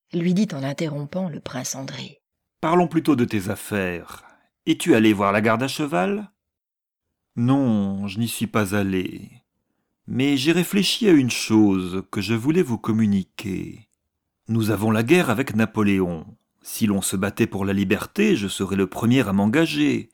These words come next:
Speaker 2: Mais aider l'Angleterre et l'Autriche à lutter contre le plus grand homme qui soit au monde,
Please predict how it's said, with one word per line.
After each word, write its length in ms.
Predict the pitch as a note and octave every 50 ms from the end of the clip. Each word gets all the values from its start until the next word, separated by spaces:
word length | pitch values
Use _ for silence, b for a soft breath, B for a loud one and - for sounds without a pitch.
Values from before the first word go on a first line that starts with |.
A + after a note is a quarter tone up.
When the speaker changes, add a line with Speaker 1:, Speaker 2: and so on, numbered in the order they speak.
| b b b b b b b b b b -
Speaker 2:
Mais 540 | A2 G#2 G#2 G#2 G#2 G2 F2+ F2+ - - - - -
aider 320 | - A#2 A2 G2+ B2 A#2+
l'Angleterre 640 | A2+ A#2 A2+ G#2 A#2 B2 A#2+ - - B2 A#2+ A2 G2
et 60 | G#2
l'Autriche 580 | G2+ G#2 A2+ A2 - - C3 B2 A2 - - -
à 60 | G2
lutter 320 | G2 A2 G#2 - A#2+ A2
contre 280 | - - G2 - - G#2+
le 80 | G2+
plus 160 | - - A#2 G#2
grand 400 | G2+ A2+ A#2+ A#2+ B2 A#2 - -
homme 200 | C3+ B2+ A#2 G#2
qui 160 | - - G#2+
soit 320 | - - - A2+ G2+ - A2
au 80 | G#2+
monde, 760 | G2+ A2+ C3+ F#3 A3 B3 A#3+ D3 A2 F#2 F#2 F2+ E2+ - -